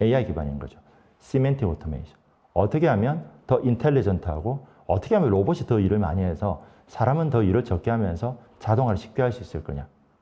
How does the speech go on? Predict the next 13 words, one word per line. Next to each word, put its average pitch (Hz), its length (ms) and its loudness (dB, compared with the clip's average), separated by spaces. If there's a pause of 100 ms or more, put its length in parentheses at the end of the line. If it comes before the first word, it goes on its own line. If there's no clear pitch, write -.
(120)
그다음 104 220 2
네 90 120 2
번째는 135 480 0 (460)
엔드투엔드 151 580 0
프로세스 98 400 -4
오케스트레이션입니다. 76 840 -8 (460)
타스크만의 196 600 0
자동화로는 104 760 2 (240)
결국에는 151 480 2
비즈니스적인 123 540 2
성과를 113 360 0
내기는 82 220 -2
어렵습니다. - 540 -4